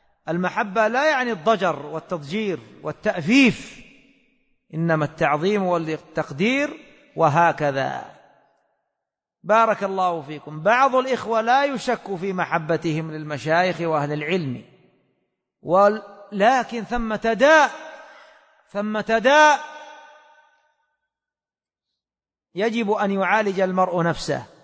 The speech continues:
وهو داء خفي، لكن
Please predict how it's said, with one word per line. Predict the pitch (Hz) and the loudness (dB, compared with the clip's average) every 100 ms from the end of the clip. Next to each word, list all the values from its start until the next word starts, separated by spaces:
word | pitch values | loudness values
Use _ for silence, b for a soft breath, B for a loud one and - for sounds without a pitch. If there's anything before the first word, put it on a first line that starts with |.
| _ _ _ _ _ _ _ _ _ _ _ _ _ _ | _ _ _ _ _ _ _ _ _ _ _ _ _ _
وهو | 143 185 202 247 233 - - - - - _ _ _ _ _ _ | 0 2 6 4 4 -2 -18 -20 -20 -20 _ _ _ _ _ _
داء | 170 247 247 240 | 2 2 4 0
خفي، | - 247 240 165 - - - _ _ _ _ _ _ _ _ _ _ _ _ _ _ | 4 2 4 -4 -10 -20 -20 _ _ _ _ _ _ _ _ _ _ _ _ _ _
لكن | 139 185 208 - 190 170 | 2 4 4 2 -4 -6